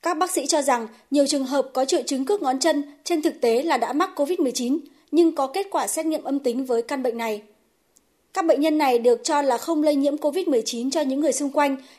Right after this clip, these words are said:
nhưng cần nghiên cứu thêm để làm rõ tại sao họ nhiễm bệnh và sau đó phát triển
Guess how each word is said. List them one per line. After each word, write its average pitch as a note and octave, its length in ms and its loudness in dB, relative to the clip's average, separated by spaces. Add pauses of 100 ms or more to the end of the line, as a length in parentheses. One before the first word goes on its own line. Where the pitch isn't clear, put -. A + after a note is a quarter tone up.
nhưng D#4+ 240 6
cần B3 220 2
nghiên C#4 240 -2
cứu B3 160 -4
thêm C#4+ 320 2
để A3+ 120 0
làm A3 220 -6
rõ C4 240 0 (320)
tại C4 180 -2
sao D#4 300 0
họ C#4+ 160 -6
nhiễm C#4 220 -4
bệnh D4+ 160 4 (380)
và A#3+ 160 -4
sau D4+ 160 -2
đó B3+ 280 2
phát F#4 220 -4
triển C#4+ 200 0